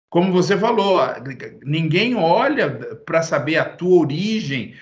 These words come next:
Você vem de um povo sofrido, massacrado, pisoteado a todo instante por uma série de questões, principalmente por conta da tua cor, que consequentemente te levou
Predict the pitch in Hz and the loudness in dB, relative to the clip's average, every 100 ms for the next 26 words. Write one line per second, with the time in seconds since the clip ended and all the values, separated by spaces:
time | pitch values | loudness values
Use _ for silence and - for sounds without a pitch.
0 | - 143 160 190 143 196 196 208 156 160 | -12 -6 -2 -2 0 -2 -2 -2 -2 0
1 | 190 190 - 175 143 - - 160 202 220 | 0 0 -2 -4 -6 -8 -4 -2 0 0
2 | 147 120 - - - _ _ - 123 160 | 0 -4 -6 -18 -20 _ _ -10 -2 0
3 | 160 - 160 - 147 156 208 208 147 139 | 0 -2 -4 -4 -2 0 0 -2 -4 -6
4 | - - _ - 175 170 190 - 147 139 | -6 -14 _ -6 -4 -2 -4 -2 0 0
5 | 196 175 165 180 180 170 147 - 139 160 | 0 -2 -2 0 0 -2 -6 -6 -4 -2
6 | 208 190 - 165 143 143 156 - 175 202 | -2 -6 -2 0 0 0 -2 -2 -2 -2
7 | 185 180 165 - 151 180 - 165 190 185 | -4 -4 -4 -4 -4 -2 -4 -4 -4 -4
8 | 160 143 165 - 165 147 165 165 147 147 | -6 -2 -4 -2 -4 -2 -2 0 2 2
9 | 147 123 - 120 143 190 151 - - - | 2 0 -2 -2 0 2 0 -4 -14 -12
10 | 147 175 185 175 165 160 135 139 170 - | -4 -2 -2 -2 -4 -4 -2 -2 -2 -4
11 | - 156 143 117 135 175 175 | -4 2 2 2 0 0 0